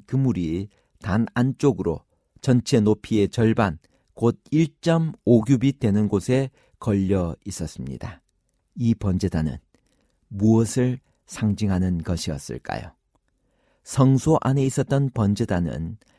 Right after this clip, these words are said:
아무나 와서 제물을 태울 수 있었나요? 아니면 죄를 속하는 갈보리 십자가가 예표로 드려졌나요? 번제단과 갈보리 십자가에 관한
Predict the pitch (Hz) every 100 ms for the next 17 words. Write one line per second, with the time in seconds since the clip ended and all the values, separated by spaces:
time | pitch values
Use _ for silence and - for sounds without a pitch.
0 | _ _ _ - 95 110 139 151 147 123
1 | 110 139 127 - 135 131 120 113 101 -
2 | _ _ - 131 110 95 82 95 95 90
3 | 78 80 120 139 _ _ _ 98 98 139
4 | 123 73 92 - _ _ _ _ _ -
5 | 120 110 120 117 - 120 120 107 107 98
6 | - _ - 98 117 117 131 131 131 139
7 | - - - - 156 143 131 139 143 -
8 | _ - 120 123 - 135 120 131 131 -
9 | 127 127 120 120 110 55 - _ _ _
10 | _ _ _ _ _ _ _ _ - -
11 | 131 135 156 143 107 87 71 62 - _
12 | _ _ _ - 104 120 127 143 147 151
13 | - - - 156 131 120 104 80 73